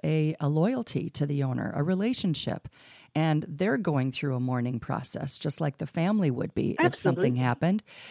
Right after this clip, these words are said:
Speaker 1: And so we're doing something like this as business owners, um, for love, right? To, to protect them from having to go through all of these extra steps,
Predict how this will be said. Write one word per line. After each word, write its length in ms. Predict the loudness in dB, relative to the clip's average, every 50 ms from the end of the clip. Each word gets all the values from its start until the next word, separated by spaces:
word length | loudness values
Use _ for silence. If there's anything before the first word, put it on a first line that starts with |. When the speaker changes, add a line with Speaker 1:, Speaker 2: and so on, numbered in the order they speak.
| -18 -18 -6 -4
Speaker 1:
And 160 | -2 0 0
so 420 | 0 0 2 2 4 2 2 0 -4 -2
we're 160 | 0 0 0
doing 480 | 2 2 0 0 2 2 0 0 0
something 440 | 0 0 0 0 0 0 0 0 0
like 260 | 0 0 0 0 -2
this 200 | -2 -4 -2 -4 -4 -2
as 200 | -2 -2 -2 -2
business 460 | -2 -2 -2 -2 -2 -2 -2 -2 -2
owners, 380 | -2 0 0 0 -2 -2 -4 -8 -12 -16 -20 -20 -20 -20 -20 -20 _ _ -2
um, 260 | 0 0 0 -2 -4 -6 -12
for 220 | -8 -2 0 0 2
love, 540 | 2 2 2 2 2 0 -2 -4 -10 -20 -14 _
right? 340 | -2 0 2 2 0 0 -4 _ _ -20 _ _ _ -6
To, 360 | -2 0 0 2 0 0 -2
to 160 | -4 -4 -6
protect 520 | -4 -4 -6 -4 0 0 0 0 -2 -2
them 200 | 0 0 0 0 -2
from 220 | -2 -2 -2 -2 -2
having 400 | 0 0 0 0 0 0 -2 -2
to 340 | -2 -2 0 0 2 0 0 -4 -8 -20 -20 -16 -14 -4 2
go 240 | 2 4 4 4 2
through 340 | 0 0 0 0 0 0 0 0
all 260 | 2 2 2 2 2
of 220 | 0 0 -2 -2
these 340 | 0 0 2 2 0 0 -2 -4
extra 340 | -6 -6 -6 -6 -6 -4 -2
steps, 640 | -2 -2 -2 -2 -2 -2 -2 0 0 0 0 0